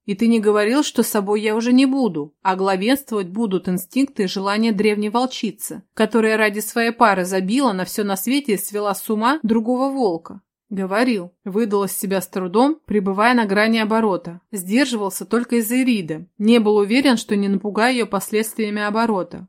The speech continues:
Волк, в отличие от меня, не будет понимающим. «В таком случае ты сам себе противоречишь». «Да, да, чёрт подери, противоречу, потому что, как и ты, не желаю признавать правду и...»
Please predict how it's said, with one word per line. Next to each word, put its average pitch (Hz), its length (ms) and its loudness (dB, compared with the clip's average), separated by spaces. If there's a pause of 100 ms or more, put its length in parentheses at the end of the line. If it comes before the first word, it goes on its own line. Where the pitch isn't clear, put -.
(140)
Волк, 226 340 0
в 220 80 -2
отличие 208 400 -4
от 180 100 -8
меня, 208 300 -4
не 185 100 -4
будет 220 360 0
понимающим. 190 760 -4 (300)
«В - 120 -20
таком 233 360 4
случае 233 680 -2
ты 202 120 -2
сам 269 300 2
себе 190 260 -4
противоречишь». 226 1000 -2 (240)
«Да, 170 460 -2 (120)
да, 214 380 4
чёрт 202 320 -4
подери, 185 400 -4
противоречу, 208 840 0
потому 196 340 -2
что, 214 180 -4
как 226 220 -2
и 233 40 2
ты, 220 320 -2
не 180 120 -6
желаю 220 440 2
признавать 196 480 -2
правду 160 600 0
и...» 247 380 -2